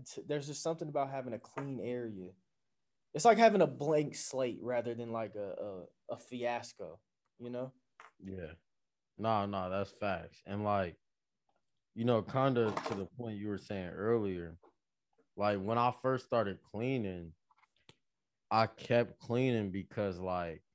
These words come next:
Speaker 2: I'm the type of person, like, once I start something, I don't like stop and go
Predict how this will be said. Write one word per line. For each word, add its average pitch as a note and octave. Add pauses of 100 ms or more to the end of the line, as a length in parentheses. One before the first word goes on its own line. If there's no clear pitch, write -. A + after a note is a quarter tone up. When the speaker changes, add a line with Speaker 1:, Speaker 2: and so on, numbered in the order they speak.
(760)
Speaker 2:
I'm B2+
the C#3+
type B2+
of F#2+
person, A#2+
like, F#2+
once A2+
I A2+
start A2+
something, A2+
I A#2+
don't D#3
like A#2+
stop G2
and F2
go E2+